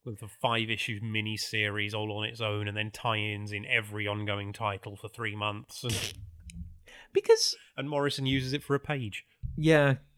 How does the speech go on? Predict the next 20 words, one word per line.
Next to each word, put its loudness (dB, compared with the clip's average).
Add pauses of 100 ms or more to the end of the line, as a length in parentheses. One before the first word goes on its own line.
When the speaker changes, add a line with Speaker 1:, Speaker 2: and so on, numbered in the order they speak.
(220)
Speaker 2:
If, -2
yeah, -2 (180)
yeah. 4
A -4
page 2
and 2
a -2
panel. 0 (140)
That's -2
all 6
you 4
get. 4 (320)
<laughs> 12 (800)
Um, 10 (380)
hang -4
on. -2 (120)
Didn't, -2
um, 2 (720)
of -6
course, 6